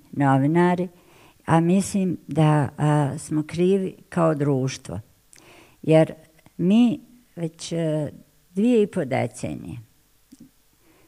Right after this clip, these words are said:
vrlo istrajno gradimo ne samo društvo podjela, nego društvo licemjerja, društvo u kome je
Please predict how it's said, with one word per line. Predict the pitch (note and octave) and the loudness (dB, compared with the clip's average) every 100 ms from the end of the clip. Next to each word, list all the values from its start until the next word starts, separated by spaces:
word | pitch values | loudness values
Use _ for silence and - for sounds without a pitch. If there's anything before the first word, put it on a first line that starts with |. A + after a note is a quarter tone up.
| _ _ _ | _ _ _
vrlo | E3+ G#3+ G3 - - | 2 4 2 -2 0
istrajno | G3 F#3 - B2+ C3 D3 D#3 F3 - _ _ _ - | 0 0 -4 -2 0 0 -2 -4 -12 _ _ _ 0
gradimo | F3 G3 G3 F3 F3+ E3+ D#3+ - - - | 4 4 4 0 -2 0 0 -2 -14 -10
ne | F3+ A3 | -4 -4
samo | - G#3+ G#3 F3 | -4 -6 -6 -6
društvo | D#3+ E3 E3+ - E3+ | -4 -2 -4 -6 -10
podjela, | - B2+ A#2 G#2 D#2+ - - - _ | 0 0 0 -4 -8 -10 -12 -16 _
nego | C#3+ D3 E3 | -2 -2 -2
društvo | D#3+ F#3+ G#3+ - G#3 | -2 -2 -4 -4 0
licemjerja, | G3+ G3 - G2+ G2+ F#2 G2 A2 - - - - - | 2 0 -2 -4 -2 -4 -4 -6 -8 -14 -20 -20 -4
društvo | E3 F#3+ G#3 - G#3 F#3+ - - _ | 0 2 0 -2 -2 -2 -4 -20 _
u | - | -12
kome | E3 F#3+ F3+ G3+ G3+ | -4 2 2 2 2
je | G3 F#3 E3 | 2 4 2